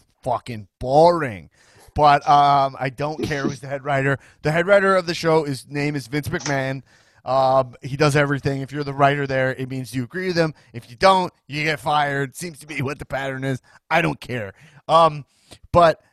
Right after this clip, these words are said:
yeah, now they don't do Aleister Black. You know, it's interesting because Aleister Black feels like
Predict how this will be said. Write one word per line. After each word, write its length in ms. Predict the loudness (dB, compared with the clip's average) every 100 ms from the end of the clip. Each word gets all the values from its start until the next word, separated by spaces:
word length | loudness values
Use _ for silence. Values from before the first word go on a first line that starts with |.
| _ _
yeah, 280 | 4 4 4 -2
now 180 | -2 0
they 80 |
don't 160 | 0 -4
do 80 | -2
Aleister 200 | -4 -2
Black. 220 | -2 -2 _ _ _ _
You 80 | -2
know, 240 | 0 0 -4 _
it's 140 | -6 -6
interesting 420 | -6 -8 -8 -8
because 420 | -4 -2 -2 -8 _ _ _ _ -10
Aleister 260 | -10 -8 -2
Black 200 | -2 -2
feels 180 | -6
like 100 | -8